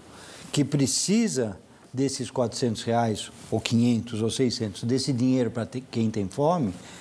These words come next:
é fundamental. Esse dinheiro poderia ter sido muito melhor aprimorado no sentido de contrapartidas. O que quer dizer isso?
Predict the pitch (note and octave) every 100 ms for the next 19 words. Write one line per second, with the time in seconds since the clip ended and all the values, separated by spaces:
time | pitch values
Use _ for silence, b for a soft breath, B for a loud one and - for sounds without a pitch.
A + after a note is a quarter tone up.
0 | B B A2+ B2+ B2 D3+ G3+ D3+ F#2+ -
1 | - - - B B B B B B B
2 | _ _ - D#3 F3 C#3+ C#3 E3 A3 C#3
3 | G2+ - C#3+ C3 C3+ C3 F3 F#3 F3+ -
4 | F3 E3 E3+ F3+ F#3+ A3+ A#3+ A3 F3+ D3+
5 | C3 C#3 C3+ C3 C3 B2 A2+ C3 D3+ B2+
6 | A#2+ B2 - B2 C3 C3 C3 C#3 - F3
7 | E3+ F3 E3+ F3+ - D3+ C#3+ F2+ F#2+ F#2
8 | - - - _ - F3 E3+ D#3 A#2+ B2+
9 | G#2 F2+ -